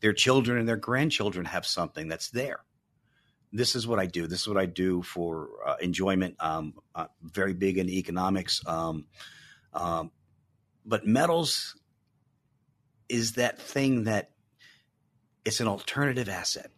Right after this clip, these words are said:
right? When I was a stockbroker thirty plus years ago, it was unique kind of then. And then everybody was a stockbroker and everyone had stocks and there was nothing different. There was no protection.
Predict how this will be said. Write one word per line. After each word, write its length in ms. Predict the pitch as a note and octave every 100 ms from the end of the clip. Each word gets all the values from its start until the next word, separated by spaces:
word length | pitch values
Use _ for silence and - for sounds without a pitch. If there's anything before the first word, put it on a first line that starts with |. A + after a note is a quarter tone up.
| -
right? 280 | F2 E2+ F2+ _ _ - - - -
When 220 | F2+ A2
I 100 | C#3+
was 180 | D#3+ C3+
a 60 |
stockbroker 640 | B2 B2 A#2+ - A#2 A2 G#2
thirty 320 | - A2+ G#2+
plus 300 | G2 A#2 G2
years 220 | F#2+ A2
ago, 340 | A#2+ C3+ D#3 F3 _ _ _ _ _ _ _ _ _ _ _ -
it 140 | A#2
was 160 | A#2+ A2
unique 340 | A#2 A2 G#2+
kind 200 | - E2
of 80 | D#2
then. 200 | D#2+ D2 _ -
And 160 | G2
then 260 | G2 A2+ G#2+ _ _ _
everybody 420 | G3 G3 C#3+ A#2 G2+
was 180 | E2+
a 60 | F2+
stockbroker 640 | - E2 D#2 - D2 - D2+
and 140 | E2+ _ -
everyone 360 | C3 C3 B2+
had 200 | A2 G#2
stocks 460 | - F2+ D#2+ - -
and 260 | F2 F2 - - - - - _ _ _ -
there 160 | C#3
was 160 | C#3 A#2+
nothing 420 | C3 C#3 D3+ A2
different. 440 | C3+ C3+ F#2+ -
There 140 | - G#2
was 260 | G#2 G2
no 400 | F#2 G2 G#2 B2
protection. 640 | A#2+ - G2+ C3 C3 F2